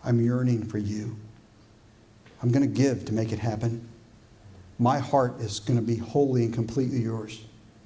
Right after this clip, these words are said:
I'm gonna seek reconciliation whenever there's a wrong. I'm gonna identify with Christ no matter what it costs me. I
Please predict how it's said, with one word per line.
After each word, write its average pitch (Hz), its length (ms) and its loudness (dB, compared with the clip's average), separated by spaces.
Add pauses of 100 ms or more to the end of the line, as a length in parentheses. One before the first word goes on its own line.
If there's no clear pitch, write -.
(840)
I'm 127 160 4
gonna 123 160 4
seek 139 300 0
reconciliation 120 920 0
whenever 107 260 -2
there's 104 200 -4
a 110 60 -6
wrong. 110 420 -6 (1000)
I'm 135 220 2
gonna 113 180 0
identify 113 640 0
with 117 180 -2
Christ 110 580 -4
no 117 80 2
matter 110 220 -2
what 110 220 -2
it 120 80 -4
costs 104 360 -6
me. 113 160 -6 (1200)
I 151 400 4